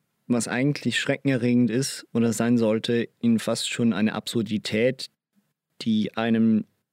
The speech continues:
die einen aus dem Film, aus der eigentlichen Immersion reißen kann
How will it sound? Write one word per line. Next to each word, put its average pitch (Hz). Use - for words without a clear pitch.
die -
einen 113
aus 131
dem 117
Film, 127
aus 110
der 117
eigentlichen 120
Immersion 110
reißen 107
kann 107